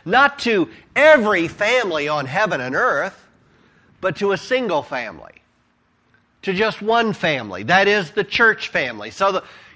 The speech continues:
it's, in some sense, it's probably, probably the,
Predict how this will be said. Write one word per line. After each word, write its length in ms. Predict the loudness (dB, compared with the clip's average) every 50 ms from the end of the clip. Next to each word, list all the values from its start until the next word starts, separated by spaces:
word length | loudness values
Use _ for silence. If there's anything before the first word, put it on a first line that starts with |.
| -6
it's, 240 | -6 -6 -6 -6 -14 _ _ _ _ _ _ _ _ -4
in 160 | -2 -2 -2
some 220 | 2 2 2 2 2
sense, 280 | 2 0 0 0 2
it's 220 | 0 -4 -4 -4 -12 _ _
probably, 800 | -8 0 2 2 2 2 2 -2 0 2 2 2 2 2 -2 -6 -16 _ _ _ _ _ -20 _
probably 520 | 0 2 4 4 4 0 -2 0 -2 -2 0
the, 240 | 0 0 -2 -2